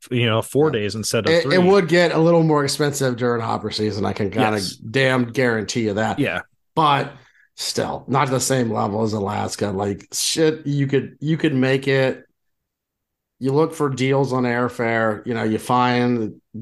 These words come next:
Speaker 2: you know, cheapest what you can find there. You can still find lodging that's suitable, man. Like, you don't, you know, to do
Speaker 1: Yeah.
Speaker 2: what you want.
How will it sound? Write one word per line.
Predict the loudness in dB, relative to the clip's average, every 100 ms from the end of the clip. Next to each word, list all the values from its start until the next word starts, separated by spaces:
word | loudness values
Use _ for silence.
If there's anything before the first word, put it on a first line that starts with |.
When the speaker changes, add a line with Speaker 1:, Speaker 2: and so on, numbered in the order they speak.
| -12
Speaker 2:
you | -4 -2
know, | 0 -4 -8 _ _
cheapest | -4 -2 -2 -4
what | -6 -6 -4
you | -4
can | -4
find | -2 -2 0 -2
there. | -2 -2 -2
You | -2 -2
can | -2 -4
still | -4 -2 -2
find | -2 -2 0 0 -2 -4 -8 _ _ _ _ _ _ _ _ _ -2
lodging | 0 0 0 0
that's | -2 -4
suitable, | -2 -2 -2 -6 -8
man. | -6 -4 -4 -6 -6
Like, | -4 -4 -6
you | -4
don't, | -2 0 -2 -6 -16 _ _ _ _ _
you | -8
know, | -8 -10 -14 -14
to | -8
do | 0 2
Speaker 1:
Yeah. |
Speaker 2:
what | 2 2
you | 2 4
want. | 4 2 -4